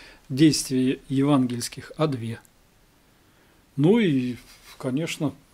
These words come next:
все под волей самого Бога. И здесь мы это и читаем. «Я не знал его, но для того пришел крестить в воде, чтобы он явлен был Израилю».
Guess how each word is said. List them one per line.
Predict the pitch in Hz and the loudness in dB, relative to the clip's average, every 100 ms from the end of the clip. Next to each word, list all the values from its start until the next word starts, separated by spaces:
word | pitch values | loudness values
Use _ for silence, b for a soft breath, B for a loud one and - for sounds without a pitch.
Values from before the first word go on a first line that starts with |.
| _ - | _ -18
все | - 143 151 | -8 0 0
под | - 143 123 120 - _ _ _ - | 0 -2 -2 -6 -16 _ _ _ -12
волей | 127 127 131 135 127 127 b b b - | -4 2 4 4 2 0 b b b -10
самого | - 135 135 139 143 | -2 2 4 4 2
Бога. | 131 127 113 107 _ B B B B B - | 2 0 0 -12 _ B B B B B -4
И | 156 | 2
здесь | 147 127 240 269 - - - | 2 6 6 6 2 -4 -6
мы | - 160 247 247 | 4 6 6 4
это | 220 214 208 | 6 6 6
и | 208 175 | 4 4
читаем. | 170 202 202 175 135 120 120 - | 4 2 4 4 4 0 -6 -4
«Я | 143 160 190 | 4 6 8
не | 196 | 8
знал | 170 131 170 208 208 | 6 8 6 6 6
его, | 165 151 135 117 - _ | 6 6 4 0 -8 _
но | 156 143 156 | 2 6 6
для | 143 160 | 6 4
того | 151 156 156 196 | 6 4 6 4
пришел | - 151 - 143 127 | 4 -2 2 2 2
крестить | - 135 131 - 202 208 | 4 4 4 2 0 0
в | 143 | 2
воде, | 143 127 120 101 b b b | 2 4 0 -4 b b b
чтобы | - - 143 131 156 - | -10 -2 0 2 2 0
он | 156 170 156 | 2 4 4
явлен | 127 147 156 139 143 127 | 4 4 4 4 4 4
был | 135 147 151 - | 4 2 2 0
Израилю». | 139 113 131 139 135 123 123 110 120 | -2 0 -2 0 0 0 -2 -2 -6